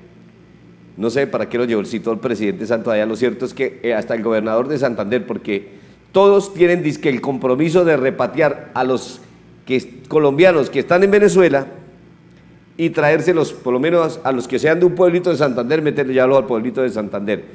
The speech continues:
Los que sean del Tolima, para el Tolima, para Neiva, pa-, pa Medellín o para Costa o para Pasto, pues, cualquiera de esos lados, pero de donde sean ellos. Pero qué triste, ¿no?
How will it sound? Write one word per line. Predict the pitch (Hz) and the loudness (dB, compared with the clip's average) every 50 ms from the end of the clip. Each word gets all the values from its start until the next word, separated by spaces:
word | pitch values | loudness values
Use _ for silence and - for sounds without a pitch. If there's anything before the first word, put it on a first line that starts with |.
| - - - - - - | -20 -20 -20 -20 -20 -12
Los | - 110 107 | -12 -8 -2
que | 131 131 | -2 0
sean | 123 156 165 165 | 2 2 2 2
del | 180 165 - | 0 0 0
Tolima, | 147 139 160 175 175 175 170 | 0 2 2 2 2 2 0
para | 156 147 | 0 -2
el | 123 | 0
Tolima, | - 151 170 208 240 226 208 196 185 180 170 160 151 156 147 139 135 127 127 127 - | 0 0 0 0 0 2 4 4 4 4 2 0 -2 -4 -4 -6 -8 -10 -14 -14 -10
para | 113 123 180 | -6 -2 -2
Neiva, | 214 220 202 196 185 180 175 165 156 139 135 127 123 120 - - - - - - - - - - - | 0 2 2 2 4 4 2 0 0 -2 -4 -6 -10 -12 -14 -18 -20 -20 -20 -20 -20 -20 -20 -16 -12
pa-, | 92 95 - - - - - - - | -12 -12 -12 -14 -20 -20 -20 -16 -6
pa | 107 107 107 104 | -2 0 0 0
Medellín | 107 120 123 123 120 120 110 127 185 208 202 175 | 0 0 2 2 2 2 2 2 0 0 0 0
o | 156 123 | -2 -4
para | 107 120 107 101 92 | -4 -4 -4 -4 -4
Costa | - 135 165 170 143 - - 127 | 0 2 2 2 2 -2 -4 -4
o | 110 | -2
para | 95 104 101 101 90 - | -2 -4 -6 -6 -6 -4
Pasto, | 160 165 165 - - - 170 | -6 -6 -6 -8 -12 -14 -12
pues, | - 175 170 135 - - - - - - - - - - - | -6 -6 -6 -6 -6 -10 -18 -20 -20 -20 -20 -20 -20 -12 -4
cualquiera | - 139 131 135 - 185 202 196 185 | -4 -4 -4 -2 0 2 4 6 6
de | 180 | 4
esos | 165 160 180 | 4 4 2
lados, | 165 175 156 113 73 - - - - - - - - - - - - - - - - - - - - - - - - - | 4 4 2 2 0 -4 -10 -16 -20 -20 -20 -20 -20 -20 -20 -20 -20 -20 -20 -20 -20 -20 -20 -20 -20 -20 -20 -20 -8 -4
pero | 127 135 139 | 0 2 4
de | 135 | 4
donde | 131 131 127 127 | 2 2 2 0
sean | 101 151 160 170 | 2 2 4 4
ellos. | 180 165 123 101 82 - - - - - | 4 2 2 -2 -6 -8 -14 -20 -10 0
Pero | 147 151 156 151 147 139 - - - - - - - - - - - - - - - - | 2 4 4 4 2 2 -2 -8 -16 -20 -20 -20 -20 -20 -20 -20 -20 -20 -20 -20 -6 -2
qué | 165 180 | 0 0
triste, | 147 190 208 196 - 160 123 | 2 2 2 2 2 2 0
¿no? | 107 117 131 | 0 0 -4